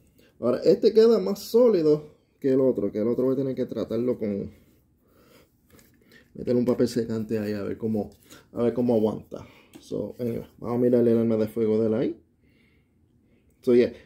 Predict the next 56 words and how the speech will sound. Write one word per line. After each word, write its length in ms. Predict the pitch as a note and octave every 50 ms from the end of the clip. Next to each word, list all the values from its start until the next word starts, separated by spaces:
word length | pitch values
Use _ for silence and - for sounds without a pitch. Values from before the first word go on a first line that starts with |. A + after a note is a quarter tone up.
| _ -
voy 120 | - B2
a 40 | D3+
notar 240 | E3+ E3 E3+ G3 F3
que 80 | F3 D#3+
muchos 280 | D3+ D3+ D3+ - E3+
de 180 | E3 F3 F3 E3
ellos, 280 | D#3+ D#3+ D3 C3+ C3+
yo 100 | C#3 D3
creo 140 | D3 F3+ E3+
que 100 | F3 F#3
casi 260 | F3+ F3+ F3 - E3+
todo 420 | D3 - - D3 D#3+ D#3+ D#3+ D#3 D3+
del 100 | D3 C#3
set 500 | D3 - - - D#3 C#3+ B2 - - -
en 100 | A#2 A2+
la 100 | G#2+ -
pistola, 440 | - _ _ - C#3+ D#3 C#3 B2+ -
todos 220 | - A2+ B2 B2
son 140 | C#3+ C#3+ D3
el 40 | C#3
mismo 240 | C#3 C3+ C3+ B2+
color, 240 | C3 - D3+ D3 C#3 B2+
el 100 | A#2+ G#2+
gunmetal 320 | A#2 B2 C3 C3 D3 C#3+
gray. 340 | C3 D3 C#3+ C3 B2 B2+ - _ _ _ _ _ _ _ _ _
Con 180 | - A2+ A2+ A2+
esto, 540 | A#2 A#2 - - C#3+ B2+ B2+ B2 A#2+ A2+
no 100 | A#2 B2
sé 140 | C3+ - C#3+
si 120 | - - E3+
esto 140 | - F3
es 60 | E3+ E3
anaranjado 480 | D#3 B2+ A2 - - B2 C#3 E3 D#3+
o 40 | C3
rojo. 220 | A#2+ A#2+ A#2+ A2+ A2
Para 120 | B2 B2
mí 80 | C#3 D3
se 100 | D3 G#3
ve 180 | G3+ G3+ E3+
rojo, 460 | C#3+ E3+ F#3 G#3+ G3 E3 C#3 C#3 B2 A#2
pero 440 | - G#2+ G2+ G2+ G2 G2 G2 - - _ _ _ _ _ _ _ _ _ _ _ _ _ _ _ _ -
tengo 160 | A#2 A#2 A2+
que 80 | B2+
mirarlo 280 | B2+ C3 C3 C3 C3 B2
más 100 | B2+ A#2+
de 80 | A#2+ A#2+
cerca. 420 | - - G#2+ G2 - - - -
Dale, 180 | - - - -
enfoca, 340 | - - - C#4+ D4 -
cámara. 280 | - A#3+ C4 A3+ - - _ _ _ _ _ _ -
Ahí. 340 | - F#2+ - - - - - _ _ _ _ _ _ _ _ _ _ _ _ _ _ _ _ _ _ _ _ _ _ _ _ _ _ _ _ _ _ _ _ _ _ _
Ya, 160 | - - -
so, 180 | - - - -
ya, 200 | - - - -
bien 380 | - - G#2 G#2+ A2 C3+ D#3 D#3+
cool. 340 | - - D#3+ D#3 B3+ -